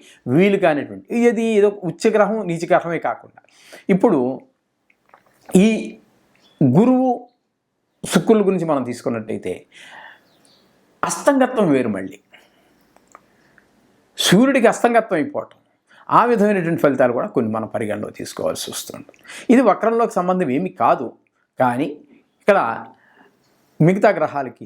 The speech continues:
కొన్నిటికి అంగ స్తంభన ఉంటుంది, కొన్ని గ్రహాలకి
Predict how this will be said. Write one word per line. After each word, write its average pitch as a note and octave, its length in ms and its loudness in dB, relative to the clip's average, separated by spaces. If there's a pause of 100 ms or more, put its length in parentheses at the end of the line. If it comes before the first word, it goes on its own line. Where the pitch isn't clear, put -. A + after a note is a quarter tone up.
(100)
కొన్నిటికి C#3+ 400 -2 (420)
అంగ C3+ 140 2 (420)
స్తంభన A3 420 4
ఉంటుంది, G#2+ 260 -6 (200)
కొన్ని D#3 200 2
గ్రహాలకి D#3+ 360 0